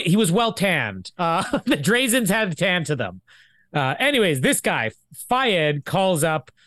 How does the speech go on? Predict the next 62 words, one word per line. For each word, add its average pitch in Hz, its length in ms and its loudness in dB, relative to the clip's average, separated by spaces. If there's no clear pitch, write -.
uh, 147 180 0
Kal 165 240 0
Penn, 147 400 0
says, 131 380 0
uh, 156 40 0
"I 151 220 0
need 180 180 2
you 175 120 2
to 165 180 2
bring 175 160 0
me 170 60 2
the 143 100 0
package." 208 380 -2
He 170 80 0
goes, 147 180 0
"Well, 165 280 2
this 147 160 0
kid 190 400 2
just 147 140 -2
won't 220 200 0
leave 220 160 2
me 233 100 2
alone. 185 580 0
Then, 120 280 -4
then 151 180 0
get 190 220 -2
rid 214 140 4
of 175 80 2
him 143 180 0
or 127 80 0
get 175 200 2
out 175 140 2
of 175 80 2
there 139 200 2
or 131 40 2
whatever. 123 360 0
Bring 185 140 2
me 185 80 4
the 170 100 0
package." 151 560 -2
Uh, 147 280 0
so 180 420 2
he 220 320 4
eventually 214 420 2
tries 196 260 0
to 175 60 0
leave. 190 280 2
The 165 60 2
kid - 220 -2
follows 185 240 2
him. 196 80 0
Now, 214 140 2
this 262 260 2
is 302 140 2
where, 277 180 2
like, 220 200 0
I 220 120 0
don't 311 260 0
mind 190 360 2
this 160 140 0
kid, 104 460 -2
but 190 280 0